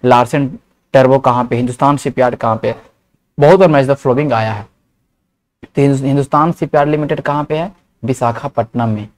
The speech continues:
लार्सन टर्बो आपको पता है मुंबई में है। गोवा शिपयार्ड Limited कहाँ पे है? गोवा में। तो महत्वपूर्ण है। अभी हाल में आईएनएस विराट को भी retire कर दिया गया, जो कि अमे-, ब्रिटेन से हमने लिया था।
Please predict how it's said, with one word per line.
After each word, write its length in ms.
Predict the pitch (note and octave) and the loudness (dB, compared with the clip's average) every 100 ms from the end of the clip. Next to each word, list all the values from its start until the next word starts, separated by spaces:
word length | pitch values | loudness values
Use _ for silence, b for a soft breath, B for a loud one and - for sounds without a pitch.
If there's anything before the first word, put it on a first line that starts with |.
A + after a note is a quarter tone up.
| _ _ - | _ _ -2
लार्सन 420 | B2+ B2+ A#2+ D3+ | 0 0 -2 -2
टर्बो 240 | D3 C#3+ | -2 2
आपको 200 | D3 C#3 | 0 0
पता 200 | C3+ C#3 | -6 -6
है 60 | D3 | -4
मुंबई 340 | C3+ A#2+ A#2 | -2 0 0
में 120 | A#2+ A2 | -2 -6
है। 100 | G#2+ _ _ - | -10 _ _ -6
गोवा 280 | A2+ C#3+ D#3 | 0 2 0
शिपयार्ड 400 | D3+ C#3+ C#3+ C#3+ | -2 -2 0 0
Limited 360 | D3 C#3 D3 | -2 -2 -2
कहाँ 240 | C3 C#3 C3+ | -2 -4 -4
पे 100 | D3 | -6
है? 120 | B2+ | -6
गोवा 240 | A2 A2 | -6 -6
में। 140 | A2 A#2+ | -8 -8
तो 100 | C#3+ | -6
महत्वपूर्ण 400 | B2 A#2 A#2+ A2+ | -4 -6 -6 -8
है। 160 | D#3+ - _ _ - | -10 -16 _ _ -6
अभी 140 | C#3 | -4
हाल 240 | C#3+ C3+ D3 | -2 -2 -2
में 120 | D#3 - | -4 -4
आईएनएस 380 | B2 C3+ C#3+ C3 | -2 -2 -4 -4
विराट 360 | C3+ C3+ C3+ | -2 0 0
को 120 | B2 | -2
भी 80 | C#3 | -4
retire 260 | C3+ C3+ C3 | -2 -2 -2
कर 200 | C#3 C3 | -4 -4
दिया 200 | C3 C3 | -2 -4
गया, 140 | C3+ | -6
जो 180 | B2 A#2+ | -8 -8
कि 180 | A#2+ A#2+ - | -8 -12 -6
अमे-, 300 | A#2 A#2+ A2+ | -6 -6 -8
ब्रिटेन 400 | A2 A#2 B2 C3+ | -6 -4 -4 -4
से 120 | B2+ | -4
हमने 160 | B2+ | -4
लिया 240 | B2 A#2+ A#2+ | -2 -2 -4
था। 240 | - B2 | -8 -20